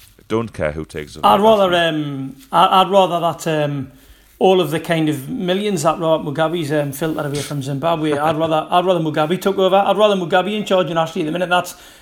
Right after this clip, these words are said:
Speaker 2: my, my whole moral compass has come, gone out the fucking window because I detest Mike Ashley that much. I'm prepared. So, Robert,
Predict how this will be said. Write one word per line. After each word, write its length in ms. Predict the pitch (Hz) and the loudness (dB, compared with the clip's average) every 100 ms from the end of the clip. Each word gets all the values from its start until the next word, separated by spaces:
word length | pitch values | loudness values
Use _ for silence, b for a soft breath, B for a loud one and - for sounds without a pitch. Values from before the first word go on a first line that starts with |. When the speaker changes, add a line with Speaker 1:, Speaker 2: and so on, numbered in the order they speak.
| B | B
Speaker 2:
my, 220 | 196 196 | 4 4
my 180 | 202 202 | 4 4
whole 200 | 185 196 | 4 2
moral 240 | 175 160 | 2 2
compass 380 | - 185 220 202 | 0 -2 -2 -4
has 100 | 170 | -4
come, 320 | - 156 156 | -2 -2 -2
gone 160 | 147 160 | -2 -4
out 60 | |
the 60 | 160 | -4
fucking 300 | - 147 147 | -6 -6 -4
window 200 | 160 185 | -2 -2
because 480 | 175 - 165 143 131 b b b b - | -4 -4 -4 -4 -6 b b b b -8
I 40 | - | -8
detest 480 | 143 - 165 - | -6 -8 -6 -6
Mike 200 | 165 160 165 | -6 -4 -4
Ashley 480 | 160 - 151 127 - b b - | -4 -6 -10 -10 -14 b b -2
that 220 | 165 160 | 0 0
much. 320 | 170 180 - - | -4 -6 -10 -6
I'm 140 | 156 | -6
prepared. 560 | - 127 185 170 151 123 B B - | -6 -2 2 2 0 -6 B B -4
So, 300 | 190 185 185 | 2 2 4
Robert, 340 | 208 226 226 | 4 4 2